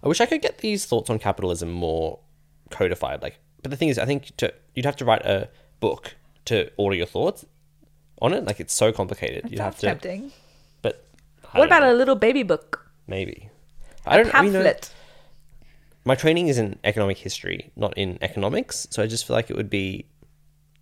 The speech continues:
Speaker 1: I don't know,
Speaker 2: What?
Speaker 1: beyond me or something.
Speaker 2: Such fucking load of bullshit.
Speaker 1: Anyway.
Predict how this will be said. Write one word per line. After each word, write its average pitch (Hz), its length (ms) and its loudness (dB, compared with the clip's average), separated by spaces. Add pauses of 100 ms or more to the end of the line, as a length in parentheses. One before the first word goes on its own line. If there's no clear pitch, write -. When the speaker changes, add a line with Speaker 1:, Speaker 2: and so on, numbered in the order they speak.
(1500)
Speaker 1:
I 110 80 -6
don't 85 140 -4
know, 64 140 -8 (100)
Speaker 2:
What? 233 320 -4 (300)
Speaker 1:
beyond 98 280 0
me 65 280 -10 (180)
or - 120 -10
something. - 380 -12 (1120)
Speaker 2:
Such - 280 -16
fucking 175 260 -14
load 147 120 -10
of 147 60 -18
bullshit. - 400 -18
Speaker 1:
Anyway. - 240 -10